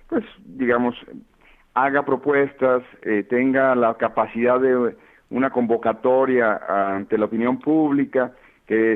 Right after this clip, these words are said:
su voz se escuche, pues necesitamos que sea un legislador o legisladora que, eh, por sí misma, por sí mismo, pueda convocar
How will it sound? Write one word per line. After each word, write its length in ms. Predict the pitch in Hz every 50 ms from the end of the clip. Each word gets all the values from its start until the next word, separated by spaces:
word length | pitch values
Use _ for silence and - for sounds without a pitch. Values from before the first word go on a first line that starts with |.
| 107 -
su 100 | 110 104
voz 240 | 104 123 135 139 139
se 100 | 151 147
escuche, 440 | 151 147 - - 196 160 147 - 196
pues 160 | 196 170 151 135
necesitamos 400 | 131 120 - - 131 139 135 -
que 60 | -
sea 100 | 131 127
un 80 | 135
legislador 680 | 131 123 - 131 120 120 123 123 120 123 123 131 131 131 -
o 100 | 120 113
legisladora 800 | 110 107 110 120 127 127 143 143 143 131 117 120 120 127 151 - - _ _ - - - _ _ _
que, 280 | - 123 123 127 131 131
eh, 260 | - - 117 107 95 90 -
por 180 | 107 101 98
sí 80 | - 139 143
misma, 520 | 147 147 147 135 - 123 123 123 120 - - _
por 140 | - 90 -
sí 100 | - 123
mismo, 520 | 123 135 143 147 127 95 117 120 127 135 - - - - - _ _ _ -
pueda 400 | - 120 139 147 147 135 117 -
convocar 560 | - 104 101 95 95 - - 107 104 104